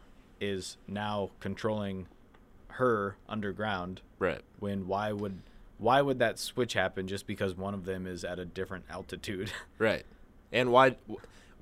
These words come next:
Speaker 2: when does it happen? Why
Speaker 1: Right.
Speaker 2: d-, why is
Speaker 1: Is it only
Speaker 2: She locks her up into, to a bed and walks out. Does she immediately start walking out?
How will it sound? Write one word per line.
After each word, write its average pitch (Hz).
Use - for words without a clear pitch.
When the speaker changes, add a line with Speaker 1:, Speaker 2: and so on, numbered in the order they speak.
Speaker 2:
when 131
does 107
it -
happen? 76
Why 104
Speaker 1:
Right. 98
Speaker 2:
d-, -
why 104
is 104
Speaker 1:
Is 117
it 113
only 120
Speaker 2:
She 135
locks 123
her 127
up 131
into, 110
to 127
a 101
bed 98
and 101
walks 104
out. 95
Does 98
she 98
immediately 101
start 95
walking 92
out? 95